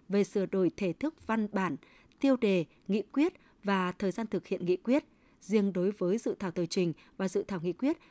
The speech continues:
về việc ban hành quy định, nguyên tắc, tiêu chí, định mức tiêu chí, định mức phân bổ ngân sách trung ương và tỷ lệ vốn đối ứng của ngân sách địa phương thực hiện chương trình mục tiêu quốc gia giảm nghèo bền vững giai đoạn hai nghìn không trăm hai mươi mốt, hai nghìn không trăm hai mươi lăm. Đồng chí Bí thư Tỉnh ủy,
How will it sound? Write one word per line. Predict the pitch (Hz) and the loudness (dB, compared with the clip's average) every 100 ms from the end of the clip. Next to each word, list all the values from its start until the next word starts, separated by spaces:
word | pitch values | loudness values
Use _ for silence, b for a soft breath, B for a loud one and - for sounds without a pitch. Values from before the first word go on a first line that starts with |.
| _ | _
về | 202 | -2
việc | 185 - | 0 0
ban | 254 262 | -2 -4
hành | 226 208 175 | -2 -4 -4
quy | - 240 | -2 -2
định, | 233 196 - - | 0 -2 -4 -6
nguyên | 185 214 | -2 -2
tắc, | 196 277 320 - | -2 -6 -6 -2
tiêu | 202 | -2
chí, | 185 190 190 277 B B | 0 0 0 -2 B B
định | 202 208 | 0 0
mức | 220 285 | -2 -4
tiêu | - 190 | -2 -2
chí, | - 185 233 B B | 0 0 0 B B
định | 208 220 | -2 0
mức | 302 - | 0 0
phân | 277 | -2
bổ | 240 180 147 | 0 -2 -2
ngân | 202 | -4
sách | - 269 | -4 -6
trung | - 190 | -6 -2
ương | 196 190 180 B - | 0 -2 -4 B -8
và | 202 | -2
tỷ | 208 | -2
lệ | 180 190 - | 0 -4 -4
vốn | 180 214 | -4 -2
đối | 190 202 | 0 -2
ứng | 202 185 247 | -2 -2 -2
của | - 180 143 | -2 -2 -2
ngân | 190 | -6
sách | 180 262 | -6 -6
địa | 202 - | -6 -4
phương | 190 180 B B - | -2 -2 B B -4
thực | 202 | -2
hiện | 214 | -2
chương | - 254 | -4 -6
trình | 208 170 | -4 -4
mục | 165 | -4
tiêu | 208 | -6
quốc | 240 | -4
gia | 262 196 | -6 -6
giảm | 185 180 165 | -6 -6 -6
nghèo | 165 - | -6 -4
bền | 180 170 | -4 -2
vững | 175 208 302 B B | 0 0 -2 B B
giai | - | -4
đoạn | 240 - | -4 -4
hai | 226 | -4
nghìn | 196 | -4
không | 160 208 | -4 -8
trăm | - 196 | -6 -6
hai | 190 | -4
mươi | 190 | -2
mốt, | 294 b b | -4 b b
hai | - 247 | -6 -2
nghìn | 190 | -2
không | - 220 202 | -4 -8 -6
trăm | 208 | -6
hai | 196 | -4
mươi | 185 | -4
lăm. | 185 185 175 b b b b b | -2 -2 -6 b b b b b
Đồng | 220 208 | -2 -2
chí | - 196 226 | 0 -2 -2
Bí | 233 | -2
thư | 208 269 | -2 -2
Tỉnh | 214 - | -4 -2
ủy, | 196 160 | 0 0